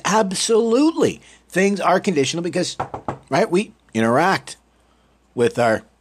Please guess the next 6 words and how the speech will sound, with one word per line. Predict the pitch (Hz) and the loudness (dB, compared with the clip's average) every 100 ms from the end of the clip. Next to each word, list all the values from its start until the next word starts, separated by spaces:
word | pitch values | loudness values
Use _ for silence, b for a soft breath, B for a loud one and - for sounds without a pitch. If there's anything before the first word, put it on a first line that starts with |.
| _ _ _ 110 | _ _ _ -6
environment. | 113 117 104 67 - _ _ _ _ _ _ _ _ _ _ _ _ _ _ _ - B B | -2 -2 -2 -6 -18 _ _ _ _ _ _ _ _ _ _ _ _ _ _ _ -20 B B
Whether | 131 139 135 | 0 2 4
that's | 131 131 131 | 2 0 0
because | 135 - 135 120 - B B | -6 -2 0 0 -4 B B
we | 131 139 | 2 2
are | 156 143 135 120 117 | 4 4 4 4 2